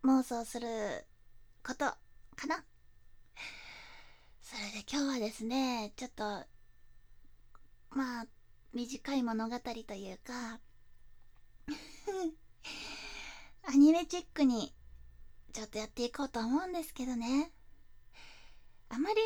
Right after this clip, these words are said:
こう、長すぎても、<laughs> エッチな気分がね、なくなっちゃいけないので、まあちょっと前置きとか短めにしたいと思うんですけどね。私、あの、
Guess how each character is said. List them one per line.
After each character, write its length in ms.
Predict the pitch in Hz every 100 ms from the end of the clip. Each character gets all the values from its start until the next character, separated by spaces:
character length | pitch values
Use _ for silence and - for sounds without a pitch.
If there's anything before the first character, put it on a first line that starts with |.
| 427
こ 440 | - 349 339 - - - - - - - - -
う、 40 |
長 200 | 359 392
す 140 | 427
ぎ 140 | 392 -
て 120 | 254
も、 400 | 220 208 180 - - - - - - - -
<laughs> 800 | - - - - 330 - - -
エ 80 | 339
ッ 100 | 339
チ 140 | - 269
な 260 | 226 185
気 180 | - 254
分 220 | 226 220
が 100 | 185
ね、 260 | 208 247 -
な 100 | 240
く 120 | 269
な 100 | 302
っ 40 | 320
ち 100 | 226
ゃ 20 |
い 40 |
け 120 | - 254
な 160 | 269
い 100 | 262
の 140 | 226 202
で、 360 | 247 226 - - - - - - - - -
ま 100 | 262
あ 40 | 254
ち 100 | 262
ょ 20 |
っ 20 |
と 80 | 247
前 300 | 254 277 277
置 140 | 277
き 20 | -
と 100 | 294
か 180 | 240
短 500 | 214 220 220 226 240
め 120 | 254 254
に 240 | 247 -
し 80 | -
た 120 | 262
い 80 | 269
と 140 | 226
思 200 | 214 311
う 20 |
ん 60 | 370
で 80 | 339
す 80 | -
け 120 | 247
ど 80 | 220
ね。 360 | 214 269 392 - - - - - - - - - - - - - - - - - - -
私、 360 | 247 262 - 285
あ 80 | 262
の、 400 | 254 254 254